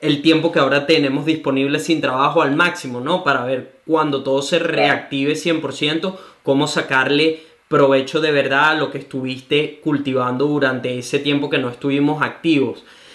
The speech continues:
Speaker 1: Eh, pero para mí, le-, lo que me he venido repitiendo desde que empezó todo esto de, del covid y etcétera, con todo y que en Australia no, no llegamos a tener, digamos, una cuarentena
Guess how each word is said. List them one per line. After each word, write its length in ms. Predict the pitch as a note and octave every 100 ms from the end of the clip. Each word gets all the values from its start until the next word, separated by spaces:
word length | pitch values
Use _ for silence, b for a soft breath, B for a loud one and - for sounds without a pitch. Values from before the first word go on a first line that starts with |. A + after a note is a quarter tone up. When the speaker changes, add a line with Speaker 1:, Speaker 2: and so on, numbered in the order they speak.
| B -
Speaker 1:
Eh, 540 | C#3+ C3+ C3 B2 A#2 G#2 -
pero 240 | B2 C#3
para 260 | C#3 C#3 C3+
mí, 440 | C#3 E3 F#3 F3+ C3
le-, 240 | D3+ C#3+ D3
lo 160 | C#3+
que 80 | C#3+
me 220 | C3+ C#3
he 40 | C#3+
venido 360 | D#3+ E3 F3 F3
repitiendo 680 | F3+ C#3+ C3+ D3 C#3+ C3 B2+
desde 180 | B2
que 80 | A#2+
empezó 360 | B2 A#2 - A#2+
todo 180 | C#3 D3
esto 340 | D3 D3 D#3
de, 260 | D3+ B2+ A#2
del 360 | A#2+ A#2+ A#2
covid 480 | - B2+ C3+ D#3 D3
y 80 | C3
etcétera, 440 | B2 - D3 C3+ -
con 140 | C3+
todo 100 | D3
y 80 | E3
que 80 | G#3
en 80 |
Australia 640 | D3+ - E3 D#3+ E3+ G3 G3 B B
no, 420 | D3 D3+ D#3 D#3 D3
no 160 | D3
llegamos 380 | C#3+ D#3 E3+ F3+
a 80 | F3
tener, 400 | D3+ C#3+ C#3+ D#3
digamos, 380 | E3 E3 E3 E3
una 200 | D#3+ D#3+
cuarentena 800 | E3 D#3 B2+ B2 C3+ C#3+ D#3+